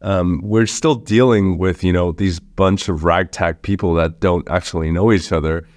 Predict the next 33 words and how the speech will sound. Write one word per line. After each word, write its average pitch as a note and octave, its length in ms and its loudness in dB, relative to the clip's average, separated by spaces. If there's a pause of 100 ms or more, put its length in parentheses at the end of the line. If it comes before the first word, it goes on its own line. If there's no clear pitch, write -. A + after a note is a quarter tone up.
(160)
trying G2+ 260 2
to F2+ 60 0
build G2 440 2
a E2 40 -8
product G2+ 460 0
together, D#2 480 -2 (260)
right? F2 280 0 (720)
And A2+ 100 0
I A#2 60 2
think - 280 -2 (760)
that A#2 260 2
is A2+ 380 -2
very, G2+ 340 2
very F2 360 0
interesting. F2 440 -4
That E2+ 180 0
whole, G#2+ 400 0 (340)
how A2 220 0
do G#2 120 2
I G2 100 2
organize F#2 720 2
these, F2+ 400 -4 (340)
these F#2 220 -4
teams? F2 760 -2 (120)
How G2+ 180 0
do F#2+ 140 0
I F#2 40 0
motivate F#2+ 540 2
these F#2 260 -6
teams? F#2+ 260 -2
This A#2 180 -4
was G#2+ 180 0
extremely, F#2 880 0